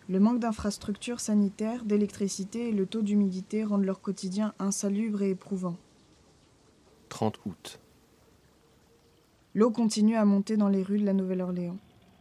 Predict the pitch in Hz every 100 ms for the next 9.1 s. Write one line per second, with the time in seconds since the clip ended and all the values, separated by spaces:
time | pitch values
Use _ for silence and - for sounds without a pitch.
0 | - _ _ _ - 190 202 202 196 233
1 | 233 214 - 196 202 196 196 190 190 -
2 | 196 202 226 220 214 208 208 202 190 180
3 | - 185 196 208 196 190 185 - 208 196
4 | 196 - - 165 170 - _ _ _ _
5 | _ - 185 247 - 220 208 220 214 202
6 | 196 196 208 226 202 202 196 196 190 190
7 | 185 175 175 - _ _ _ _ _ 185
8 | 190 180 - 208 208 202 196 190 175 -
9 | -